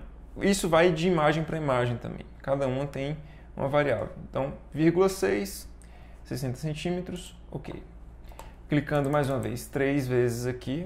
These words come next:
no nosso lugar. Observe que eu já criei algumas outras texturas aqui pra aplicar nessa mesa. Então, nós vamos clicar e aplicar esta cor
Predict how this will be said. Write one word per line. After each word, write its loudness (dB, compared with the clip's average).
no -8
nosso -8
lugar. -2
Observe 2
que 0
eu 6
já 4
criei 6
algumas 2
outras -4
texturas -6
aqui -6
pra -2
aplicar -4
nessa -8
mesa. -14
Então, -8
nós -6
vamos -4
clicar -4
e -2
aplicar -2
esta -4
cor -4